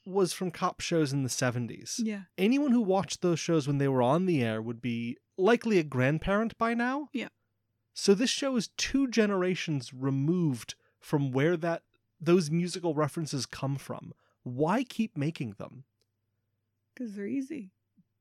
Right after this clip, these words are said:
Speaker 1: For
Speaker 2: And that's
Speaker 1: who?
Speaker 2: probably
Speaker 1: But for
Speaker 2: the
Speaker 1: who, though? <laughs>
Speaker 2: that's probably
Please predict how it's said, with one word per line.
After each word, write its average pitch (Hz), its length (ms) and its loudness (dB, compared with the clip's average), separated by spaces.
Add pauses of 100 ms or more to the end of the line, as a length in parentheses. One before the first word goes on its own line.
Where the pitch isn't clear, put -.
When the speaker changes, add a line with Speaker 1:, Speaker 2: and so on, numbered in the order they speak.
(200)
Speaker 1:
For - 100 -6
Speaker 2:
And 202 140 6
that's 220 140 4
Speaker 1:
who? 330 60 6
Speaker 2:
probably 214 440 2
Speaker 1:
But 339 80 4
for 311 60 4
Speaker 2:
the 285 40 -6
Speaker 1:
who, 370 360 6 (160)
though? 254 140 8
<laughs> - 40 -20
Speaker 2:
that's 226 140 -4
probably 220 840 -2